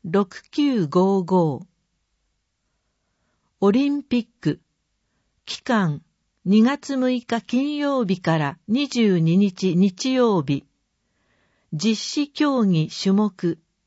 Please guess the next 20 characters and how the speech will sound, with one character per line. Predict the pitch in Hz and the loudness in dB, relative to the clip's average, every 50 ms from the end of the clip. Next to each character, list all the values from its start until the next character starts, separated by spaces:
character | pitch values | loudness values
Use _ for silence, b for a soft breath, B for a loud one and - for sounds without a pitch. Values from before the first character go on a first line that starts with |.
| _ _ _ _ _ _ _ | _ _ _ _ _ _ _
八 | _ - 214 208 - - - - | _ -8 -6 -6 -6 -8 -10 -4
競 | - 302 311 285 269 240 | -2 0 2 2 2 2
技 | 208 180 160 160 160 - | 2 2 2 0 -4 -8
百 | - - 202 190 - - 285 262 | -6 -6 -6 -6 -4 -4 -4 -4
十 | 247 269 277 277 269 262 | -2 -4 -2 -2 -2 0
六 | 247 247 247 - - - | 0 0 0 -2 -6 -12
種 | - - 247 | -6 -2 0
目。 | 220 196 170 156 165 - 139 131 - _ _ _ _ _ _ _ _ _ _ _ _ _ _ _ _ _ _ _ _ | 2 2 0 0 -4 -8 -10 -10 -10 _ _ _ _ _ _ _ _ _ _ _ _ _ _ _ _ _ _ _ _
ス | - - - - - | -20 -18 -16 -16 -6
キ | - 285 285 262 226 190 156 - - | -2 0 0 0 0 -2 -4 -6 -10
ー、 | - | -16
ス | - - - | -20 -20 -4
ケ | - 240 233 226 226 220 | 0 0 2 2 0 -2
ー | |
ト、 | 220 _ - 190 185 185 - _ | -4 _ -4 -2 -2 -4 -4 _
ア | 190 233 | 0 0
イ | 277 277 | 0 -2
ス | 269 - - 277 | -4 -8 -10 -8
ホ | 240 240 254 | -2 -2 -2
ッ | 247 | -2